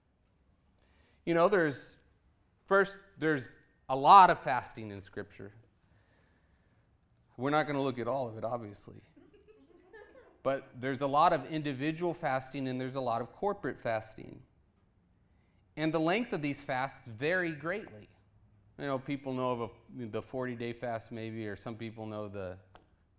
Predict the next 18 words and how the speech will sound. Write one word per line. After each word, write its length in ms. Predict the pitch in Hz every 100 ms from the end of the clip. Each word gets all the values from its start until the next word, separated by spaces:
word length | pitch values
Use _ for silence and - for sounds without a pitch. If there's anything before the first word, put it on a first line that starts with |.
| _ -
twenty-one-day 640 | 120 123 117 110 110 110
Daniel 400 | 110 110 110 110
fast 340 | 113 113 110
or 60 | 117
something 380 | - 110 110 107
like 180 | 107 -
that. 180 | -
But 140 | - 180
there's 180 | 339 151
a 80 |
whole 540 | 107 - - 185 175 147
lot 200 | 123 107
of 140 | 95
other 220 | 117 117 104
different 360 | 101 98 110
kinds 240 | 120 104 117
of 80 |
fasts. 460 | 113 50 - - -